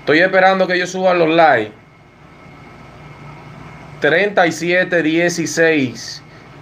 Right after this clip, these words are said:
El último numerito, se los voy a decir ahora cuando si compartan los videos. Vamos subiendo la mano arriba. Cuatrocientas personas en el en vivo y solo trescientos treinta likes. Eso es increíble.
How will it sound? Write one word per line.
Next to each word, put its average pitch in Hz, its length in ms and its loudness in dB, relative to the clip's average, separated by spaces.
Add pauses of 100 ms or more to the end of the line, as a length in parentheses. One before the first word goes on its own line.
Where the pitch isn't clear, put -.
(200)
El 113 240 -2
último 175 400 2
numerito, 160 640 2
se 127 160 -4
los 123 100 -2
voy 143 140 2
a 170 100 4
decir 160 320 0
ahora 156 400 4
cuando 131 240 -2
si 151 200 -8
compartan 151 600 2
los 175 160 0
videos. 147 400 2
Vamos 165 280 0
subiendo 170 320 2
la 165 100 6
mano 170 240 4
arriba. 160 460 2 (500)
Cuatrocientas 165 1080 2
personas 185 580 0
en 185 80 0
el 170 140 2
en 151 120 0
vivo 185 220 -2
y 180 40 -4
solo 180 300 2
trescientos 170 640 0
treinta 170 360 0
likes. 151 360 2
Eso 131 140 -10
es 160 60 -8
increíble. 135 580 -4